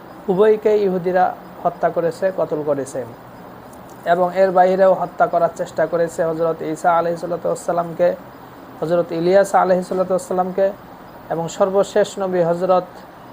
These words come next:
মুহাম্মদুর রাসূলুল্লাহ সাল্লাল্লাহু আলাইহি ওয়াসাল্লামকেও ইহুদিরা তিনবার হত্যা করার চেষ্টা করেছে। তো সুতরাং আজকে যে ইহুদিরা,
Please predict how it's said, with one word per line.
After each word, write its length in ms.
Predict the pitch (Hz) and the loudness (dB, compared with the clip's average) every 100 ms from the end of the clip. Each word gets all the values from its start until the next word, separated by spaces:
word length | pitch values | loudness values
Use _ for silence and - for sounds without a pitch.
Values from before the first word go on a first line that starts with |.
| 170 | -8
মুহাম্মদুর 580 | 160 208 208 190 180 | -6 -4 -4 -4 -2
রাসূলুল্লাহ 500 | 175 170 190 185 170 | -4 -4 -4 -2 0
সাল্লাল্লাহু 580 | 165 - 180 175 180 180 | 0 -2 -2 2 4 4
আলাইহি 280 | 180 180 180 | 4 2 0
ওয়াসাল্লামকেও 680 | 175 180 180 175 170 190 175 | -2 -4 -2 -4 -2 -2 -2
ইহুদিরা 540 | 165 170 170 170 170 - - - - - | -2 -4 0 2 2 -2 -16 -20 -20 -2
তিনবার 400 | 220 214 196 170 | -2 2 2 2
হত্যা 300 | 175 - 175 | -2 -2 0
করার 200 | 170 165 | 2 2
চেষ্টা 300 | 170 - 160 | 0 -4 -4
করেছে। 400 | 147 135 - 131 117 - - - - - - | -2 -4 -4 -8 -8 -14 -20 -20 -20 -20 -10
তো 60 | - | -10
সুতরাং 520 | - 185 208 208 202 214 | -4 -2 2 2 2 -2
আজকে 340 | 185 175 - 180 | -6 -6 -4 -4
যে 260 | 180 165 | -2 -2
ইহুদিরা, 580 | 170 185 185 190 190 190 | -2 0 2 4 4 4